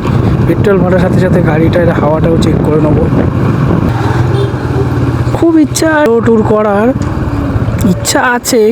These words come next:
কিন্তু ঘাবড়ে যাই। একা একা কী করব না করব, ফ্যামিলির কিছুটা টেনশন। ফ্যামিলি সেরকম একটা টেনশন করে, তাও হালকা টেনশন চলে আসে। যারা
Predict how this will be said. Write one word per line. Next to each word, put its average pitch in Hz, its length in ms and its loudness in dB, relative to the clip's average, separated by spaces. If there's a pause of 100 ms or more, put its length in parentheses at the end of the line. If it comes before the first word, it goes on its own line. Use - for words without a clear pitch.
(100)
কিন্তু 247 260 2 (1600)
ঘাবড়ে 202 340 2
যাই। 202 140 2 (680)
একা 185 220 0
একা 185 160 0 (160)
কী 196 80 0 (120)
করব 180 200 2 (220)
না 170 60 2 (140)
করব, 170 240 2 (1300)
ফ্যামিলির 180 540 2
কিছুটা 190 360 2
টেনশন। 175 380 2 (680)
ফ্যামিলি 277 320 2
সেরকম 226 240 2 (100)
একটা 220 200 0
টেনশন 214 360 2
করে, 208 180 4
তাও 202 100 0
হালকা 185 300 0
টেনশন 190 240 2 (100)
চলে 175 180 2 (140)
আসে। 160 220 0 (2000)
যারা 156 180 0